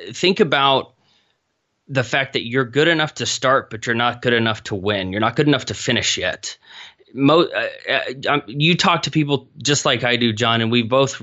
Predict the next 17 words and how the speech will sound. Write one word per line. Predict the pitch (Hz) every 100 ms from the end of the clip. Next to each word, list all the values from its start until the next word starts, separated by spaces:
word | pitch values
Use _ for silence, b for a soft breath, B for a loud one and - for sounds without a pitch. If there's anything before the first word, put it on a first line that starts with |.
| -
probably | - 139 143 127 123
realized, | 117 117 107 104 113
or | 104
I |
assume | 107 - 127
you've | 110 113
realized | 113 107 107 104
what |
I've | 101 98
realized, | 95 95 98 -
is | 104
that | 107
people | 101 143 147
don't | 113 113 123
under-, | 117 113 - 101 98 _ -
always | 123 131 117
understand | 120 101 - 113 113 107